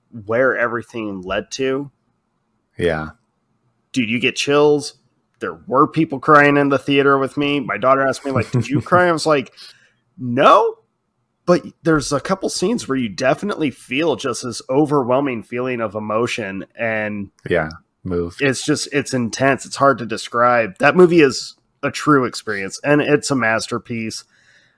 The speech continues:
Speaker 1: Uh, I don't say that just as a Nolan fan. It is. <laughs> Take note, filmmakers.
Speaker 2: <laughs>
Speaker 1: Like, when you're
Speaker 2: Yeah.
Speaker 1: allowed to make movies again, uh, take note. It is so amazing.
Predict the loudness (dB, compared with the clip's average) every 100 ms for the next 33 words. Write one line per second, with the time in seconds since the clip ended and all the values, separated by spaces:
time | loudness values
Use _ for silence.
0 | _ -4 -2 4 6 6 4 2 2 2
1 | -4 -6 -6 -6 -6 -6 -6 -8 -8 -8
2 | -8 -10 -4 -2 -2 -4 -8 -16 _ _
3 | _ _ _ _ _ _ -8 -8 -8 _
4 | -20 -20 _ 2 2 2 -4 -4 -2 -2
5 | -8 _ _ -4 -2 0 -2 -4 -4 -6
6 | -2 0 0 2 2 2 -2 4 8 10
7 | 10 10 8 6 2 0 0 -2 0 0
8 | -2 0 0 0 -2 _ _ _ -4 2
9 | 2 2 -4 -10 _ _ _ _ -4 -4
10 | -2 -2 -4 -4 _ _ _ _ _ _
11 | _ _ -4 -4 -4 -8 -8 -6 0 0
12 | 0 -4 -10 -12 -14 -16